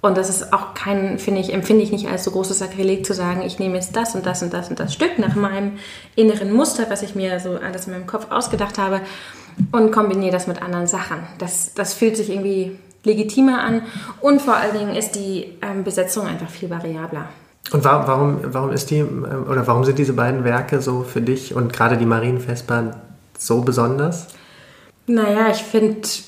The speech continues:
Speaker 1: es ist einfach nichts Besseres geschrieben worden. <laughs> Also es ist, es ist, das klingt so blöd, aber es ist einfach die, der,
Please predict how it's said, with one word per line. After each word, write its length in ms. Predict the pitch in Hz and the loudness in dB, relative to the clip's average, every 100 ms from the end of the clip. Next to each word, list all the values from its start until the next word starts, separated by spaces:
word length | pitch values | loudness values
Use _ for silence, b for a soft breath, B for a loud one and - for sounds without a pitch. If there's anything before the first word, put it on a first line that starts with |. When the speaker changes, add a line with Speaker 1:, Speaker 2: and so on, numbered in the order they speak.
| - - | -16 -12
Speaker 1:
es 400 | 175 - - - | -8 -6 -4 -4
ist 280 | 180 - 180 | -6 -6 -8
einfach 460 | 180 170 - - 202 | -8 -8 -10 -8 -4
nichts 300 | 190 190 - | -4 -6 -8
Besseres 380 | 196 - 196 | -8 -6 -8
geschrieben 400 | 196 - 220 254 | -8 -2 2 2
worden. 220 | 165 151 - | 0 -4 -2
<laughs> 60 | 233 | 2
Also 220 | 277 269 | 6 6
es 180 | 262 269 | 6 4
ist, 160 | - | 6
es 160 | 226 226 | 6 6
ist, 80 | 247 | 4
das 140 | 247 233 214 | 4 4 2
klingt 160 | 220 208 | 0 -2
so 60 | |
blöd, 160 | 226 226 | -2 0
aber 140 | 185 | -2
es 100 | 185 | 0
ist 100 | 202 | -2
einfach 280 | 208 190 196 | -2 -4 -6
die, 300 | 202 185 180 | -4 -6 -6
der, 500 | - 185 180 180 180 | -6 -4 -4 -4 -8